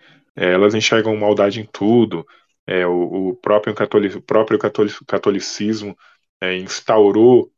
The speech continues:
Exu como, como demônio, né? Que também é uma coisa que não, não faz sentido quando você vai estudar um pouquinho, você vê que não é isso, né? É aquela coisa do maniqueísmo, né?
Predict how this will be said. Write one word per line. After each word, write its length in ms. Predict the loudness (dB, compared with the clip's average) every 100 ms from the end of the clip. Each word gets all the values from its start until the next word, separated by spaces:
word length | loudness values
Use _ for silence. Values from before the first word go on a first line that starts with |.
| -8
Exu 500 | -6 -6 -4 -2 -2
como, 360 | -6 -10 -14
como 240 | -14 -12 -10
demônio, 680 | -10 -8 -4 -4 -4 -8
né? 140 | -8 -8
Que 160 | -10
também 260 | -10 -6 -4
é 20 |
uma 280 | -4 -6 -6
coisa 320 | -4 -4 -4
que 100 | -10
não, 400 | -12 -14 -16 -20 _ _ _ -18
não 60 | -8
faz 260 | -2 -2
sentido 560 | -2 -8 -4 -2 -2 -6 -14 -20 _ _ _
quando 220 | -2 0
você 300 | 0 0 0
vai 120 | 0
estudar 320 | 0 -2 -2
um 120 | -2 -2
pouquinho, 520 | -6 -6 -12 -12 -12 _ _ _ _ _
você 220 | -10 -6
vê 140 | -6
que 100 | -6
não 80 | -6
é 100 | -6
isso, 360 | -4 -6 -8 -10
né? 160 | -10 -12 _ _
É 80 | -4
aquela 260 | 0 2 2
coisa 260 | 2 2
do 240 | 2 2 2
maniqueísmo, 760 | 2 2 2 2 2 -2 -8
né? 180 | -10 -12